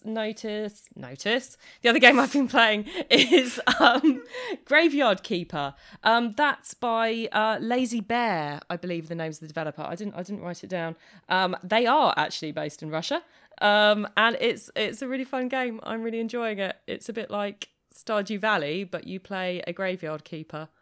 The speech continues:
Um, so rather than kind of trying to maintain, like, a little farm, you're trying to maintain a graveyard. Uh,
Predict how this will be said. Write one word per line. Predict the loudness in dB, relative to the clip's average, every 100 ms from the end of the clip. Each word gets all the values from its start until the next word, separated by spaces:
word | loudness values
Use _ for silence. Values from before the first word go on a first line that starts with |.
| _ _ _ _
Um, | -10 -8 -8 -8 -10 -10 -14 -16 _ _ _
so | -14 -8 -6 -6 -6 -10 -16 _ _ _
rather | -4 0 0 0
than | -4 -4 -4 -8
kind | -8 -8
of | -8
trying | -6 -8
to | -6
maintain, | -8 -8 -8 -8 -6
like, | -6 -8
a |
little | -8 -8
farm, | -8 -4 -2 -2 -4 -8
you're | -10 -10
trying | -10 -10
to | -8
maintain | -10 -10 -8 -8 -8 -10 -14 _ _ _ -10
a |
graveyard. | -6 -4 -4 -8 -10 -12 -18 _ _ _ _
Uh, | -10 -8 -8 -8 -10